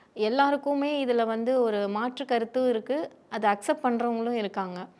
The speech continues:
ஆ, மாற்று கருத்து இருக்கிறவங்களுக்கு வந்து அதுல ஒரு பெரிய நம்பிக்கை கிடையாது.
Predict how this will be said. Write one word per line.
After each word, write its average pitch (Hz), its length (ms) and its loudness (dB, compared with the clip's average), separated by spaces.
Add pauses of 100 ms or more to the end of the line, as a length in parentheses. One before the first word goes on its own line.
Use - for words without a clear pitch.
(440)
ஆ, 220 280 -4
மாற்று 269 380 0
கருத்து 277 480 0
இருக்கிறவங்களுக்கு 262 720 0
வந்து 240 260 0
அதுல 254 240 2
ஒரு 220 160 2
பெரிய 240 260 2
நம்பிக்கை 262 680 2
கிடையாது. 202 480 0